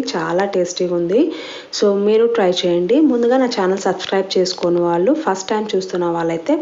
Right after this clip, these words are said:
ప్లీజ్ సబ్స్క్రైబ్ చేసుకొని నన్ను సపోర్ట్ చేయండి. So, చిక్కుడు విత్తనాల్ని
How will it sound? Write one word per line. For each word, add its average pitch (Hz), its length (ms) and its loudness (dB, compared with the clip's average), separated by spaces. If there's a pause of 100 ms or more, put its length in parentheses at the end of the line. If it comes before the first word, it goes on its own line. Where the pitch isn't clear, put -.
ప్లీజ్ 208 180 2 (100)
సబ్స్క్రైబ్ 185 480 -4
చేసుకొని 190 360 -2
నన్ను 175 200 -2
సపోర్ట్ 165 400 -4
చేయండి. 165 320 -2 (580)
So, 208 60 2 (200)
చిక్కుడు 226 320 0
విత్తనాల్ని 214 560 0